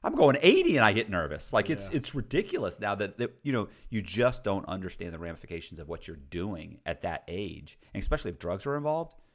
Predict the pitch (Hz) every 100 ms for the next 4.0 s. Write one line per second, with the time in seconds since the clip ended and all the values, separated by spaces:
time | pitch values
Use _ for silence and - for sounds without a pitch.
0 | _ _ _ _ - 113 107 101 95 90
1 | - - 90 135 147 180 175 160 135 127
2 | 160 139 - 165 147 110 107 110 120 107
3 | 101 98 110 127 123 117 120 117 113